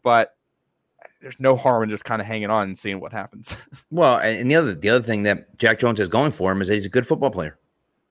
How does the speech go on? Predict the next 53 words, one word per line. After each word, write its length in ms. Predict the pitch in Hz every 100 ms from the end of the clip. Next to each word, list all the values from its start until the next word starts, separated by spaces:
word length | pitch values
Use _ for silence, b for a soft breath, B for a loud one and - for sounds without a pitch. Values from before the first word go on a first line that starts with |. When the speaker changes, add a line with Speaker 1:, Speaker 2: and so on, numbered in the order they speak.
| -
Speaker 2:
A-, 40 |
and 260 | 127 127 120
let's 140 | 139
just, 140 | 147 - B B B _
let's 120 | 98
just 160 | 143 123
be 120 | 143
honest 340 | 175 208 156
here, 200 | 110 110 -
'cause 140 | 101
this 200 | 101 107
is 80 | 107
the 140 | 117
N 80 | 123
F 180 | 135 120
L 180 | 131 143
and 80 | 143
it's 100 | 143
a 60 |
business, 540 | 127 98 - - - _ _
right? 300 | 101 107 110 -
If 320 | 110 107 - - b b b b
Jack 320 | - 123 135 -
Jones 320 | 135 143 143
were 80 | 95
the 60 |
fifty-third 540 | - 131 135 131 131 117
guy 160 | 120
on 80 | 127
the 60 | 101
roster, 340 | 110 120 113
he'd 80 | 92
already 180 | 90 98
be 100 | 98
cut. 200 | 80 - _ _ _ _ _ _ _ _ _ _ _ _
Speaker 1:
Yeah. 120 | 110
Speaker 2:
He 120 | - 90
would 120 | 101
already 320 | 120 123 127
be 100 | 123
cut 240 | 117 92
if 60 | 85
he 80 | 90
was 100 | 82
the 60 |
fifty-third 380 | - 90 82 90
guy 120 | 92
on 80 | 92
the 60 | 87
roster, 280 | 104 117 143
but 80 | 151
he's 80 |
not. 300 | 156 165 -